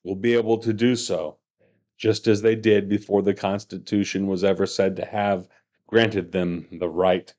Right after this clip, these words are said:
to an abortion. And the vast majority of states, ultimately, at the end of the day, even if the U S Supreme Court and Constitution aren't said to recognize the right of a woman to an abortion,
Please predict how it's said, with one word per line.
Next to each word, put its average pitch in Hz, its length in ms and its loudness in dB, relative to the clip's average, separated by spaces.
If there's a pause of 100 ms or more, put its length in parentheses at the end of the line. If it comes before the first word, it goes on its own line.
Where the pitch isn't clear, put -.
(240)
to 92 220 -2
an 80 40 -4
abortion. 87 560 -4 (1160)
And 127 100 0
the 139 80 2
vast 151 320 0
majority 147 540 2
of 139 120 0
states, 127 840 -2 (420)
ultimately, 151 560 0
at 143 120 0
the 156 40 2
end 143 100 0
of 139 80 -4
the 127 60 -8
day, 147 200 0
even 143 180 0
if 151 100 -4
the 147 80 -6
U 143 200 0
S 143 160 -2
Supreme 143 460 -2
Court 147 400 -2
and 113 320 -2
Constitution 131 880 -2 (340)
aren't 143 280 0
said 139 540 0
to 120 100 -2
recognize 131 720 0
the 104 140 4
right 127 480 0
of 107 160 0
a 107 80 4
woman 127 400 2
to 131 160 0
an 123 80 2
abortion, 110 640 -2